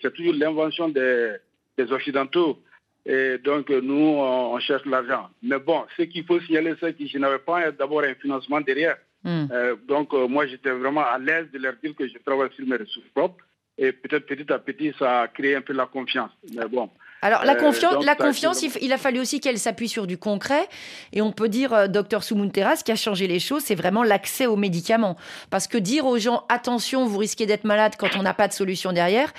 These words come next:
Speaker 2: c'est très compliqué à faire passer comme message.
Speaker 1: Absolument. Euh, je vous dis, euh, pour nous, hein, mais, hum, à un moment donné de l'histoire de l'association, on s'était dit, «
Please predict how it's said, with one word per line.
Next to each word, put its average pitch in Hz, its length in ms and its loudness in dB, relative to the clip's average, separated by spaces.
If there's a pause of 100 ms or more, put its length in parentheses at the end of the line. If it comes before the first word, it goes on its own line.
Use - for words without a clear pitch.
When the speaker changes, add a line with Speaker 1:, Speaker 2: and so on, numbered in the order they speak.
(280)
Speaker 2:
c'est - 200 0
très - 180 -4
compliqué 240 460 0
à 294 60 4
faire 214 180 0
passer 202 260 2
comme 208 160 2
message. 139 480 -2 (960)
Speaker 1:
Absolument. 190 600 -2 (140)
Euh, 156 420 0
je 175 60 -2
vous 190 220 -2
dis, 175 100 -6
euh, 175 600 2
pour 196 180 -2
nous, 202 200 2
hein, 190 180 -2 (480)
mais, 165 440 0
hum, 151 580 -4
à 175 140 0
un 226 40 -4
moment 208 240 -2
donné 185 380 0
de 170 100 -2
l'histoire 175 460 -2
de 147 720 2
l'association, 165 840 -2
on 160 180 -4
s'était 165 320 -2
dit, « 190 300 -4